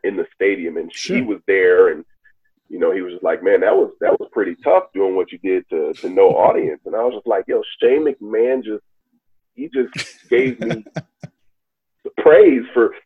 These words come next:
Speaker 1: for what I did." And, and I watched Shane McMahon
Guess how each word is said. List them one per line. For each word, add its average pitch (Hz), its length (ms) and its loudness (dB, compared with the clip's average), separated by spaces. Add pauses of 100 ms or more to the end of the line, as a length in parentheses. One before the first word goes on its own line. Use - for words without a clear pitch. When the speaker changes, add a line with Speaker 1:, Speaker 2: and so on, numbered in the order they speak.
(180)
Speaker 1:
for 110 120 0
what 135 200 4
I 123 140 6
did." 165 400 6
And, 117 160 -2
and 104 220 -2 (120)
I - 160 6
watched 131 460 6
Shane 143 260 4
McMahon 131 640 6